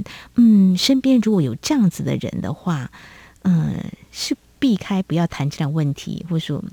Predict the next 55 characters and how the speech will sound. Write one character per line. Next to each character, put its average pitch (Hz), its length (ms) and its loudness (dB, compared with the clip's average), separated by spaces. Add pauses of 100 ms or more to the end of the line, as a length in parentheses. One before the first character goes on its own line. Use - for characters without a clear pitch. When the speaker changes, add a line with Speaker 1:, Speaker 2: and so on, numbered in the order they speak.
Speaker 2:
不 214 80 -2
要 247 100 0
谴 - 200 -2
责， 156 60 -4
就 214 80 -2
像 262 160 0
孩 160 160 -2
子 165 140 -2
犯 180 220 0
错 165 260 -2
一 131 140 0
样， 151 200 0
其 202 120 -2
实 247 40 0
他 247 140 -2
也 190 80 2 (140)
不 147 120 -2
愿 190 220 2
意 175 120 0
犯 160 280 -2
错 147 280 -4
啊。 - 280 -6
如 196 120 2
果 156 120 0
再 170 200 -2
跟 170 120 -2
他 165 100 2
提， - 360 -8 (100)
Speaker 1:
嗯。 254 140 0
Speaker 2:
是 226 140 2
不 180 60 4
是 165 360 2
好 - 160 -2
像 170 220 2
在 160 180 0
伤 160 220 -2
口 147 180 -6
撒 104 240 -6
盐 123 280 -6 (120)
一 147 80 -4
样， 147 220 -4
或 147 120 -4
者 - 80 -8
说 143 220 -4 (340)
还 185 140 -2
是 233 160 -2
怎 143 160 -4
么 120 80 -8
样 185 360 0
来 120 260 -6
面 196 260 4
对 160 180 0
会 151 240 -2
比 - 120 -8
较 - 520 -6